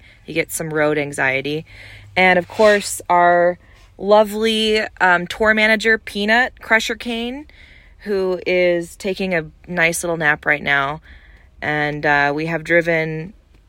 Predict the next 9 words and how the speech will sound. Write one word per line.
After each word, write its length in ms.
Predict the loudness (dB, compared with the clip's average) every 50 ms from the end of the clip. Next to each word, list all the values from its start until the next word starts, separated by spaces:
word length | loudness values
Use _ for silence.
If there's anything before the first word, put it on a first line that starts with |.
| _ _ _ _ -20 -20 -20 -20 _
many, 440 | -8 -4 0 2 2 4 2 2 2
many 240 | 2 2 2 2 0
miles. 720 | 0 0 2 2 4 2 2 0 -2 -4 -6 -8 -10 -10 -12 _
So 220 | -10 -4 -2 -2 0
many 180 | 0 0 -2
miles, 440 | 0 2 2 2 2 0 -2 -6 -6 -4
I 80 | -4
don't 220 | -2 -2 -4 -4 -4
know 300 | -6 -4 -4 -6 -8